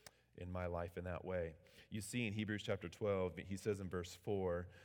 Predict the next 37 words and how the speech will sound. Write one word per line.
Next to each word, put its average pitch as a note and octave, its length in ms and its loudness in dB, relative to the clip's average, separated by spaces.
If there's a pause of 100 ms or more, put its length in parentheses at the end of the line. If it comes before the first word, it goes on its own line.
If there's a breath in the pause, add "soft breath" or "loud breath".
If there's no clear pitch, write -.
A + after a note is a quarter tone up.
(120)
"In G#2+ 140 -2
your A2 160 2
struggle B2 460 6
against A2 460 2
sin, A#2 240 0
you G2 100 2
have F#2+ 160 2
not G2+ 240 2
yet G2+ 180 -2
resisted F#2+ 420 -6
to F#2 80 -4
the - 100 -4
point G2 340 -4
of F2 100 -6
shedding G2+ 460 0
your F#2 140 -2
blood." F#2 360 4
And E2+ 180 -6
he, G2 280 -2 (240 loud breath)
so A#2 120 -6
he A2 120 -2
front C3+ 420 -2
loads G2 300 0
this G2 180 -4
idea G2+ 320 2
of - 100 -2
talking C3+ 380 -4
about F#2 260 0
discipline G2+ 520 -4
with F#2 180 -4
the F#2 140 -2
idea G2 420 0
of F#2 160 -2
just - 280 -4
struggling G#2+ 480 0
with F#2+ 200 -2
sin. G2+ 420 -6